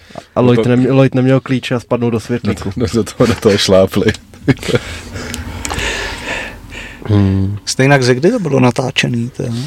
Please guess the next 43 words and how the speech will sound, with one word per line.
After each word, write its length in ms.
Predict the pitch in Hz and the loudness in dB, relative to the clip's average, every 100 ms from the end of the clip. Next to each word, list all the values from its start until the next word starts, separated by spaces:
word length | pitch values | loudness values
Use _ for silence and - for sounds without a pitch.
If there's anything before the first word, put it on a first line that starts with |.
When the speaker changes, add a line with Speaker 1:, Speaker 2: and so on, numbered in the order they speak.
| - | -8
Speaker 1:
Tak 140 | - - | -10 -2
devadesát 580 | - - 101 98 82 87 | 0 2 0 0 -2 0
pět, 360 | - 101 92 123 | 4 4 4 2
bych 200 | 104 98 | 2 4
řekl. 340 | 98 - 107 - - - - - - - - - - - - - - - - - - _ _ - | 0 0 -4 -6 -20 -20 -20 -20 -20 -20 -20 -20 -16 -14 -14 -18 -20 -20 -20 -20 -20 _ _ -10
Speaker 2:
Tak 100 | 98 | -6
já 60 | |
vůbec 160 | 95 104 | -6 -6
nechápu, 280 | 95 101 104 | -4 -4 -4
že 40 | |
to 60 | 101 | -4
tak 160 | 101 | -2
Speaker 1:
A 20 | 107 | -2
Speaker 2:
jako 140 | 101 | 2
Speaker 1:
podle 220 | 156 170 | 4 4
Speaker 2:
vzniklo 200 | 220 233 190 | 4 2 2
Speaker 1:
všeho, 180 | 127 | 0
Speaker 2:
vůbec. 220 | - 139 139 | 0 -2 2
Speaker 1:
hele, 240 | 156 143 | 2 2
počkat, 320 | 160 - 127 | 0 -4 -4
a 40 | 120 | -2
podle 260 | 135 180 | -2 -2
všeho 260 | 185 131 127 | 0 -2 -2
to 120 | 160 | -2
bylo 180 | 147 165 | 0 0
tak, 260 | 131 104 113 | 0 0 0
že 100 | 127 | 0
oni 120 | 127 | 0
si 80 | - | 2
to 60 | |
jenom 160 | 147 139 | 2 2
natočili, 640 | 104 110 - 113 92 76 - - _ | 2 0 0 0 0 -2 -8 -20 _
nechali 280 | 123 110 131 | -4 -2 -2
to 100 | 135 | 2
v 20 | |
nějakým 300 | 127 120 131 | 2 2 0
tom 120 | 123 117 | 0 0
svým 160 | 139 | 0
skvotu 440 | - - 123 127 107 | 0 2 2 2 0
a 40 | |
ten 140 | 131 | 0
někdo 240 | 123 123 135 | 0 0 2
vykradl 720 | 123 113 123 107 104 113 | 0 0 2 2 0 -2